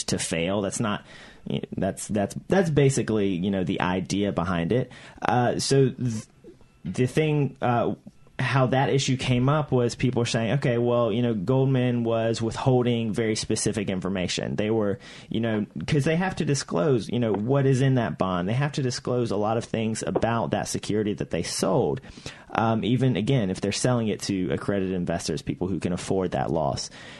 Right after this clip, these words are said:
Um, but in that case, you know, they didn't disclose,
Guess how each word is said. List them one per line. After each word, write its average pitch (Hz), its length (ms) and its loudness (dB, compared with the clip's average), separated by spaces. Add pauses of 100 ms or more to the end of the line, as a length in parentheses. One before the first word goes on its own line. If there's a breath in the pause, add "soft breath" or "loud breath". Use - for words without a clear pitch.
(160 loud breath)
Um, 104 380 0 (840)
but 117 540 0
in 117 260 2
that 123 300 0
case, 127 400 2
you 131 100 0
know, 117 60 2
they 120 160 2
didn't 123 300 2
disclose, 113 800 2